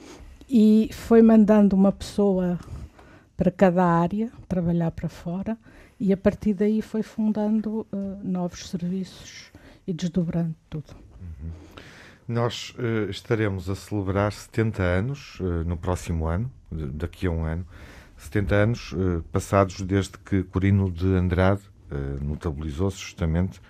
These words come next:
Speaker 2: mundialmente, quando identificou e tipificou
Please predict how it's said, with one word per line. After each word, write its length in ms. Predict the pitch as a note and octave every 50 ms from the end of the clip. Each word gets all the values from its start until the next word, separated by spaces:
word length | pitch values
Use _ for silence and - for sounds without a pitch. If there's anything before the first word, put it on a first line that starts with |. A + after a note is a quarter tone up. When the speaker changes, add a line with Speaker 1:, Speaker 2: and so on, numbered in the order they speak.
| _ _ _ _ -
Speaker 2:
mundialmente, 800 | F#2+ G2+ G2+ F#2 F2 F2 F2 E2 D#2+ E2+ E2+ E2+ F2 F2 F#2 - - - - - - - - - - - - - _
quando 280 | - - F#2 F2+ E2+ E2+
identificou 800 | F2 E2 F2+ F2+ - - - F2 E2 - - F2 F2 F2 E2 D#2+
e 260 | D2 C#2 C#2 D2+ D2 _ _ -
tipificou 760 | - G2 - - F2 E2 - E2 - - F2+ F2 E2+ E2+